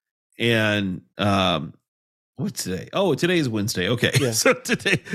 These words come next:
Speaker 1: Tuesday and Wednesday, the, the, the, uh, Commanders really have, have made, um, they've, they have gone out and they've sought the, uh, or they're interviewing,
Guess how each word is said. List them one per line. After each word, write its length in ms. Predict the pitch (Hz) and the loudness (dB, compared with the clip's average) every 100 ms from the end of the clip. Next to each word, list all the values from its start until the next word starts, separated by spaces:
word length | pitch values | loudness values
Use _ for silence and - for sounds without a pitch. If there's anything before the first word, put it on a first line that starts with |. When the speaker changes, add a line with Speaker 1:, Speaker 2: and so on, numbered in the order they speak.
| 156 - | -6 -2
Speaker 1:
Tuesday 380 | 220 202 202 | 0 2 2
and 120 | 185 165 | 2 2
Wednesday, 500 | 175 135 107 101 98 | 0 -2 0 0 2
the, 200 | 104 92 - | -2 -6 -12
the, 360 | - 110 101 - - _ _ | 0 2 2 -2 -14 _ _
the, 440 | - 101 104 98 95 | -10 -2 2 2 2
uh, 340 | 65 67 55 - _ _ _ - - | 0 0 -2 -6 _ _ _ -20 -4
Commanders 540 | 139 190 294 220 143 | 0 2 2 2 2
really 240 | 139 131 117 | 2 2 4
have, 260 | 117 104 | 2 0
have 360 | 98 - 110 98 | -2 0 0 2
made, 520 | 104 104 98 95 95 - _ _ _ _ - | 2 2 2 0 -4 -12 _ _ _ _ -4
um, 560 | 90 78 53 50 - - _ _ _ _ _ _ - | 0 0 -2 -6 -12 -20 _ _ _ _ _ _ -4
they've, 460 | 120 175 165 127 | 0 2 0 -2
they 180 | 127 165 | 0 2
have 120 | 175 | 0
gone 240 | 160 165 151 | 2 2 2
out 360 | 135 135 127 | 2 2 2
and 540 | 113 113 98 - 76 - - | 2 0 -2 -6 -16 -16 -8
they've 440 | 110 117 117 113 - - | 0 2 2 0 -4 -4
sought 520 | - - 113 113 - _ _ - _ _ _ - | -2 2 2 2 -2 _ _ -20 _ _ _ -6
the, 420 | 101 104 101 98 | 0 4 4 4
uh, 480 | 92 85 78 69 60 | 2 2 2 0 0
or 140 | 107 113 | 2 2
they're 200 | 113 92 | 2 0
interviewing, 720 | 135 135 104 92 78 120 | 2 2 0 0 -2 -2